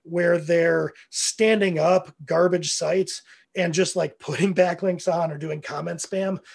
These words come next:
stuff like that is gonna bite you. Um,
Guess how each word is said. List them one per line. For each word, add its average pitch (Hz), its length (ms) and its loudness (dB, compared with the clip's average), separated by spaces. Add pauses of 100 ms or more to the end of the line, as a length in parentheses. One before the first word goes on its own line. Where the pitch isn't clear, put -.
(120)
stuff 269 340 2
like 262 180 0
that 185 200 2
is 165 140 -2
gonna 151 240 -4 (180)
bite 143 240 -2
you. 135 300 -8 (200)
Um, 143 500 -6